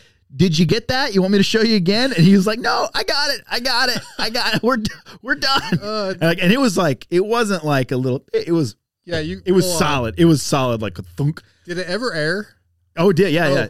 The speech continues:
Speaker 1: It definitely did. Um, uh, I, I didn't get to see it, unfortunately, but, um, my team manager for Levi's at the time, Kathy McGrath, <laughs> she, I just get a text,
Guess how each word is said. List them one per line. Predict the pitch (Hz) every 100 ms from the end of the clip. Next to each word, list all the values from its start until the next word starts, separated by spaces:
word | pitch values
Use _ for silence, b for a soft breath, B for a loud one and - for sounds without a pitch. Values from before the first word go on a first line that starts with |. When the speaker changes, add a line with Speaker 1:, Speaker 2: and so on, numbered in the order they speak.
| -
Speaker 1:
It | 143
definitely | 156 165 135
did. | 117 127 113
Um, | 127 127 117 107 - _
uh, | 151 135 127 113 113 _ _
I, | 147 180
I | 196
didn't | 262 233 160
get | 175
to | 151
see | - 185
it, |
unfortunately, | 147 117 147 135 147 127
but, | 120 120 123 117
um, | 123 113 107 104 92
my | 139 135 127 117
team | - 165 156
manager | 143 143 139 131 120
for | - 120
Levi's | 113 120 135 113 101 101 98
at | 82 107
the |
time, | - 110 107 104
Kathy | 113 107 110
McGrath, | 104 110 107 104 - _ _
<laughs> | -
she, | - - - 151 151 135 b b b
I | 127 131
just | 139 -
get | 143
a |
text, | 113 - 110 - - _